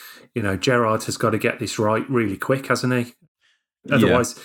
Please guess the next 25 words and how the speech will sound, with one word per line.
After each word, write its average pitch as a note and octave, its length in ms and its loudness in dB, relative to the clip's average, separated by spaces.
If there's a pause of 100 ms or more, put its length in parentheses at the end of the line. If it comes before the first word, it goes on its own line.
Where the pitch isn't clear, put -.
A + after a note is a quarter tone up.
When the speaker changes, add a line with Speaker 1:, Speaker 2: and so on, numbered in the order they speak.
(180)
Speaker 1:
essentially, A#2 540 -2
all B2+ 160 2
his, A2 260 -4 (380)
all C3+ 160 2
his A#2+ 180 0
dreams C3 600 -2 (320)
<laughs> - 220 -8
about C3 540 0
managing A#2+ 540 0 (400)
at C3 160 2
Anfield A2+ 460 0
are A#2+ 100 2
over. D3+ 400 0
If B2+ 140 -6
he, B2 240 -2
if C#3 100 -2
he B2 80 2
can't, C#3 420 -2 (160)
if A#2+ 140 -2
he A#2+ 80 0
can't C#3 300 0
do B2+ 140 2
it A#2+ 80 0
at G#2+ 80 -4
Villa G2+ 420 -2